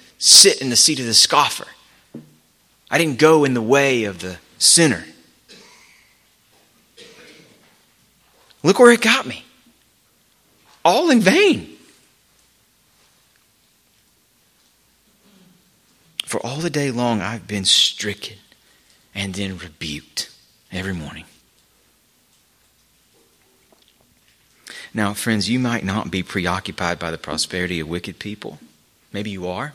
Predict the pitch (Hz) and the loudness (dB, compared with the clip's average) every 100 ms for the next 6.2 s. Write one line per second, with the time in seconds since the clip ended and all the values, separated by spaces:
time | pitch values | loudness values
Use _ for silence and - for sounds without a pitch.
0 | _ 80 - 104 101 98 95 _ _ - | _ -20 -14 -10 -8 -8 -10 _ _ -12
1 | 95 95 - _ _ - 90 78 85 82 | -6 -6 -8 _ _ -18 -16 -14 -10 -10
2 | - - 92 82 85 113 - - - _ | -12 -14 -12 -12 -12 -12 -14 -20 -20 _
3 | _ _ _ _ _ _ _ _ _ _ | _ _ _ _ _ _ _ _ _ _
4 | _ _ _ - 95 - 107 101 87 87 | _ _ _ -12 -8 -6 -6 -6 -6 -6
5 | 80 78 95 92 85 90 110 113 - 82 | -4 -2 -2 -4 -6 -6 -8 -10 -10 -8
6 | 78 | -8